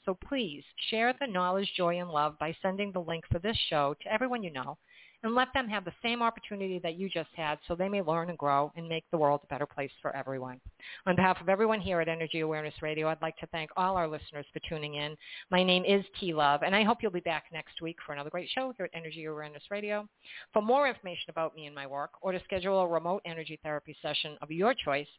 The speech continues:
please visit my website, quantum wellness dot org. Please also check out Soji Huggles Children's Foundation, where every dollar of every donation directly supports children in need,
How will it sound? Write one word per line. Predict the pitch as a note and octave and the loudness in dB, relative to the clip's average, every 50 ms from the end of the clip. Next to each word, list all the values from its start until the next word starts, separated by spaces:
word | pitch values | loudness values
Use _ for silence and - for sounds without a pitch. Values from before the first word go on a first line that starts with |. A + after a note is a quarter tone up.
| _ _ _ _ _ - | _ _ _ _ _ -2
please | - A3+ B3 B3 G#3 | 2 2 2 4 4
visit | G#3+ G#3+ G3 G#3 - | 2 2 2 2 0
my | F3 E3+ | 0 0
website, | D#3+ D3 C#3+ C#3+ - - - D#3 D3+ - | 2 2 2 0 0 -2 0 0 0 0
quantum | - - E3+ D#3 - - E3+ D#3+ | -2 -4 -4 -2 -2 -4 -2 0
wellness | F3 F#3+ F#3+ F3+ D#3+ - - - | 0 0 0 -2 -4 -6 -2 0
dot | D#3 C#3+ - - | 0 0 0 0
org. | D3+ C#3+ C3 B2+ - - _ _ _ _ - - - - | 0 0 0 -2 -4 -8 _ _ _ _ -20 -20 -6 0
Please | - C#4 D4 D#4+ | 2 2 4 4
also | F4 E4+ E4+ E4+ D4 - - | 4 4 4 2 0 0 0
check | C4 B3+ B3+ | -2 0 2
out | C4 A#3 F3 - - | 0 0 0 0 0
Soji | A3+ G#3+ G3+ A3+ A3+ | 0 0 0 -2 -4
Huggles | G#3+ B3 A#3 C4 B3 - | -4 -4 -4 -6 -6 -4
Children's | - D#4+ D4+ C#4 C4 B3 - | -4 -4 -2 -4 -6 -6 -4
Foundation, | - A#3 A3+ A3 G#3+ G#3+ G#3 - - G#3+ G#3+ G#3+ G3+ | -4 -4 -2 -2 -2 -2 -2 -4 -4 -6 -8 -8 -6
where | F#3 F3 E3 - - | -4 -4 -4 -4 -4
every | E3+ F#3 F#3+ F#3+ A3 A#3+ B3 B3+ | -4 -6 -4 -2 -2 -2 -2 0
dollar | A3+ G#3+ G3+ G3+ G3 G3 G3 G3+ G3 | 2 4 4 4 4 4 4 4 2
of | E3+ E3 - - | 2 0 0 0
every | D3 D#3+ D#3 F#3 F#3+ | 0 2 2 2 0
donation | F#3+ G#3 G#3 G3 G3 F3+ F3+ - - G3 F#3 | 0 -2 -2 -2 -2 -2 -2 -2 -4 -6 -4
directly | F3 D#3+ D3 D3+ D#3+ F3 - - - G3+ G3 - | -2 -2 2 2 2 2 2 0 -4 -4 -4 -4
supports | G#3 F#3+ - F#3 F3 F3 - - - | -6 0 2 2 2 2 0 -2 -2
children | F#3 E3+ E3 E3+ E3+ E3+ | 0 0 2 0 0 -2
in | E3 E3 | -4 -6
need, | D#3+ D3 C#3+ C#3 | -6 -6 -8 -10